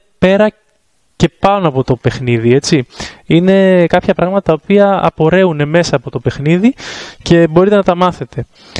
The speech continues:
Και, αυτό είναι για μένα το σημαντικότερο κομμάτι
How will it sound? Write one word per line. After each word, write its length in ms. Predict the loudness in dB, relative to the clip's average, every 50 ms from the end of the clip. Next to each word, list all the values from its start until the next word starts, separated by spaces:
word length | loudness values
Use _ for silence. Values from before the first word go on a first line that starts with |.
| -16 -12
Και, 920 | -6 -2 0 2 2 2 2 2 2 2 2 2 2 2 2 0 0 -2 -4 -6 -8 -10 -10 -12 -14 -18 _ _ _ _ _ _ _ _ -20 _ _ _ _ _ _ _ _ _ _ -14 -6 -4
αυτό 360 | -4 -4 -2 0 0 2 2
είναι 180 | 2 2 2 2
για 160 | 2 2 0
μένα 500 | 2 0 0 2 2 0 2 2 0 -2 -2
το 60 | -4
σημαντικότερο 880 | -8 -6 -4 -4 -2 -2 -2 0 0 0 0 0 -2 -2 -2 -6 -10 -10 -16 _ _ -2
κομμάτι 640 | -2 -2 0 0 0 -2 -2 -4 -2 -2 -2 -2